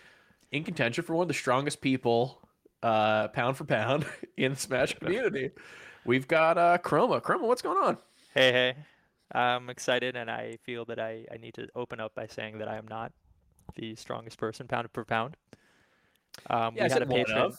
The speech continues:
Speaker 1: Yeah, there's
Speaker 2: We,
Speaker 1: a
Speaker 2: we had a patron who weighed less than me that could bench upwards of three fifteen, so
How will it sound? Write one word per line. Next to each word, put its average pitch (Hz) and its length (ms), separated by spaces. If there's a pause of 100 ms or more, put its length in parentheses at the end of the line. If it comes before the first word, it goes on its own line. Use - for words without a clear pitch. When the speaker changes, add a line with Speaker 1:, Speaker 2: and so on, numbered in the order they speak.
Speaker 1:
Yeah, 127 140
there's 147 180
Speaker 2:
We, 139 100
Speaker 1:
a 139 40 (480)
Speaker 2:
we 147 80
had 180 60
a 196 40
patron 180 340
who 151 60
weighed 151 140
less 135 220
than 156 100
me 156 140
that 143 140
could 123 200 (120)
bench 117 340
upwards 120 340
of 120 80
three 113 140
fifteen, 113 440
so - 320